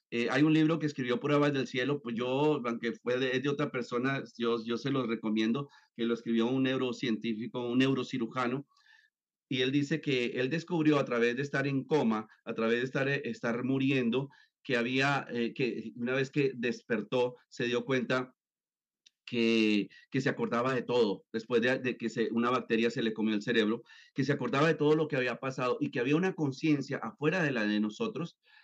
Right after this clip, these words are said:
que, que todo lo manejaba. Entonces, de eso se trata, de reconectarnos con ese nivel de conciencia más alto que el de nosotros, que nuestro propio ego,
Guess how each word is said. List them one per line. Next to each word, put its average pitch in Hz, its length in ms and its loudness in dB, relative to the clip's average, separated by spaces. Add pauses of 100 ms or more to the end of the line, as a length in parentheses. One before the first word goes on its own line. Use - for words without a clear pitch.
(180)
que, 131 280 0
que 139 140 0
todo 135 240 2
lo 131 100 2
manejaba. 104 720 -2
Entonces, 127 480 -2
de 156 100 4
eso 170 160 0
se 160 140 -6
trata, 139 320 -2
de 117 60 4
reconectarnos 127 720 -2
con 147 220 0
ese 151 200 2
nivel 143 240 2
de 143 100 2
conciencia 127 520 -4
más 127 220 -2
alto 151 320 0
que 117 100 -4
el 113 140 0
de 110 100 0
nosotros, 113 480 -4
que 123 100 -6
nuestro 117 300 -4
propio 117 360 0
ego, 123 300 2